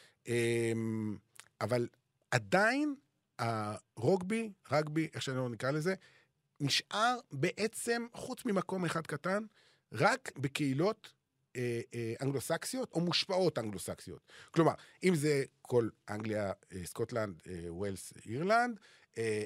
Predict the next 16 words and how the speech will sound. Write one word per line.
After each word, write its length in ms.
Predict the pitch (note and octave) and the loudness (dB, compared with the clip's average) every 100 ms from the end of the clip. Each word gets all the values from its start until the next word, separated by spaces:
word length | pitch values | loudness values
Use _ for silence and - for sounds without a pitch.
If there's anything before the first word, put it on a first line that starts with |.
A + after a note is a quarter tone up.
| - | -2
אם 160 | D3 C3 | -2 -2
זה 240 | G2+ A#2 - | 0 -2 -2
אוסטרליה, 460 | A#2 - B2 A#2+ | -6 -2 0 0
ניו 120 | A2+ G2+ | -2 -2
זילנד, 260 | B2+ B2 | -2 -2
דרום 180 | G#2 G2 | -4 -4
אפריקה, 380 | G2 - G#2+ A2 | -6 -6 -4 -4
ברור, 560 | G2 F2+ E2+ A2 E3 | -4 -8 -2 2 2
מדינות 400 | F#3 A2 G#2+ G#2 | 2 -2 -2 -4
דוברות 360 | F#2+ F2+ G2+ G2+ | -4 -4 -2 -2
אנגלית, 680 | F#2+ F2 F2+ B2+ A3 B3 - - _ _ _ _ _ _ C3 | -4 -4 -2 0 0 -2 -12 -20 _ _ _ _ _ _ 2
ארגנטינה 600 | B2+ D#3 C#3 G3 G3 C3 | 4 4 2 0 2 0
בגלל 460 | A2+ A2 C#3 B2 | 0 2 4 4
המסורת 560 | A2 A2 - C#3 B2+ A2+ | 0 -2 0 2 2 0
של 140 | A2+ | -2
הבריטים, 600 | G2 F2 G#2 D3 G#3+ B3+ | -2 -4 -4 -4 -4 -4